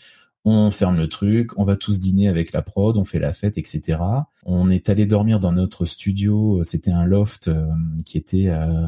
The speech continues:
à Ivry-sur-Seine. On avait un loft où voilà, il y avait des projecteurs, et cetera, des faux décors, euh, pour pouvoir, euh, crécher, euh, la nuit. Et, euh, le neuf,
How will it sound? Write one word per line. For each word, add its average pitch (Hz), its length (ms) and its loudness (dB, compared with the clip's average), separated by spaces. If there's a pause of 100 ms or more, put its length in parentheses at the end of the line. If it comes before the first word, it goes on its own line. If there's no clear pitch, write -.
à 87 140 0
Ivry-sur-Seine. 98 1200 0
On 82 60 -2
avait 80 140 -2
un 80 100 0
loft 95 320 0
où 82 40 -8
voilà, 87 220 -4
il 90 40 2
y - 20 0
avait 80 100 -2
des 80 80 -2
projecteurs, 82 500 -4
et 82 80 -4
cetera, 80 460 -2
des 98 100 0
faux 92 200 -2
décors, 92 640 0
euh, 82 160 -2
pour 82 120 -4
pouvoir, 87 420 -2
euh, - 20 0
crécher, 95 580 -2
euh, 80 140 -2 (440)
la 87 120 2
nuit. 147 320 2
Et, 101 180 4
euh, 85 920 2
le 95 180 2
neuf, 135 460 0